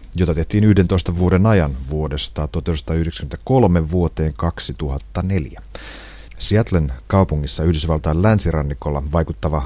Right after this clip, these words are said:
radiopsykiatri Frasier Crane, hänen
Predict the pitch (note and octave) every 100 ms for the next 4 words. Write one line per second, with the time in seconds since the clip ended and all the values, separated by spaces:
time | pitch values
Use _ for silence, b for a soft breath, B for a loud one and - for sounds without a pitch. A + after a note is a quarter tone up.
0 | D2+ D#2+ F2 D#2+ C#2+ - - E2+ D#2 D2
1 | - D#2+ D2+ - - F#2+ D#2 D2 - C3
2 | A#2 D#2+ B B B B F2 D#2+ C#2+